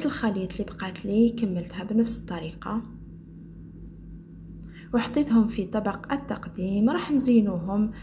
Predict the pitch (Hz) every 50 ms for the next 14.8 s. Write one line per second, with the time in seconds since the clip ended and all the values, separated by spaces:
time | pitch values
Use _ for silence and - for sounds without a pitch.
0 | - - - - 190 190 185 185 185 180 180 180 180 196 233 277 285 247 185 170
1 | 175 180 208 233 - - - - - - - - - - - - - 214 214 214
2 | 214 202 214 247 277 269 269 - 262 240 233 233 233 240 247 262 269 262 262 -
3 | 262 233 220 208 202 - - - - - 208 196 190 190 190 190 202 202 202 -
4 | - 302 311 285 240 214 185 180 180 175 175 170 170 165 170 170 160 160 - -
5 | 190 202 208 208 214 - - - - - 226 196 196 190 190 185 185 180 208 233
6 | 233 226 208 202 - 226 220 214 - - 208 202 202 208 208 208 - - 208 202
7 | - - - - - - - - 233 262 269 254 254 226 214 202 185 185 175 170
8 | 175 170 170 170 165 - - 185 190 226 269 - - - - - - - 285 262
9 | - 269 233 220 233 226 220 220 220 233 254 262 254 233 220 220 - 202 - 233
10 | - 233 226 - - 208 - 220 - - 208 185 - 220 208 226 - - - -
11 | - 233 208 202 185 175 175 175 175 185 208 226 262 285 285 - - - - -
12 | - - 208 208 214 220 254 247 - - - 233 226 226 226 226 - - 226 226
13 | 226 233 226 214 214 - 226 214 214 226 226 - - - 233 247 240 214 196 190
14 | - 220 - - - - 165 - 175 185 226 - - - -